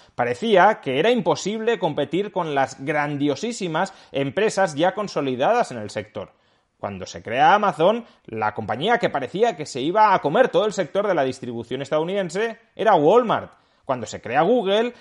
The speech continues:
la empresa que parecía que se iba a comer todo el sector de la computación y de Internet en Estados Unidos y en el resto del mundo era Microsoft. Pero es que además cuando se creó Microsoft parecía que la empresa que se iba a comer todo el sector de la informática era I B M.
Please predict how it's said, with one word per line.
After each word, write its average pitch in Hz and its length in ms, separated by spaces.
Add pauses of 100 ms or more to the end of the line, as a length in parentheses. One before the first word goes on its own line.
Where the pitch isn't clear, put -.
(140)
la 120 100
empresa 147 260
que 196 100
parecía 165 440
que 175 80
se 120 160
iba 185 520
a 131 140
comer 175 320
todo 214 260
el 214 80
sector 196 600 (160)
de 135 100
la 139 140
computación 143 1000
y 135 140
de 139 80
Internet 143 680
en 123 160
Estados 185 300
Unidos 208 280
y 160 40
en 143 80
el 123 60
resto 147 200
del 202 140
mundo 208 480
era 208 160
Microsoft. 226 600 (200)
Pero 143 140
es - 60
que 220 60
además 220 280
cuando 208 260
se 123 240
creó 120 240
Microsoft 214 480
parecía 202 480
que 147 80
la 117 60
empresa 214 340
que 135 100
se - 140
iba 120 160
a 135 80
comer 185 300
todo 120 160
el - 40
sector 147 280
de 160 60
la 170 40
informática 196 640 (180)
era 220 200
I 185 80
B 123 240
M. 110 240